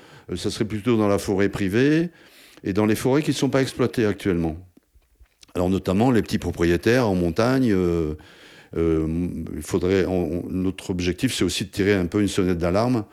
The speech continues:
par rapport à ces, ces petits propriétaires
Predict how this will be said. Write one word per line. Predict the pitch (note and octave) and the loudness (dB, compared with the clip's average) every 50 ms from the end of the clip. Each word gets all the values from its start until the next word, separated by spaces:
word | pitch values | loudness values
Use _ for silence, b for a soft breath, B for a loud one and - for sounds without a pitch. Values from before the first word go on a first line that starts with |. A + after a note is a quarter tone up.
| B B B B B | B B B B B
par | - F2 E2 | -6 -4 -2
rapport | E2 E2+ - G2 F2+ E2 | -2 -2 0 0 0 0
à | D#2 | -2
ces, | - - E2+ - F2+ F2 F2 - - | -2 -4 -4 -2 -2 -4 -4 -6 -10
ces | - - E2 | -8 -6 -4
petits | - F#2+ F2+ - - | -4 -4 -4 -4 -6
propriétaires | F2+ - F#2 E2 - - D#2 D2+ D#2+ D#2 - - G#2+ A2+ A#2+ B2 B2 | -6 -4 -6 -4 -2 -2 0 0 -2 -2 0 0 2 2 2 0 -2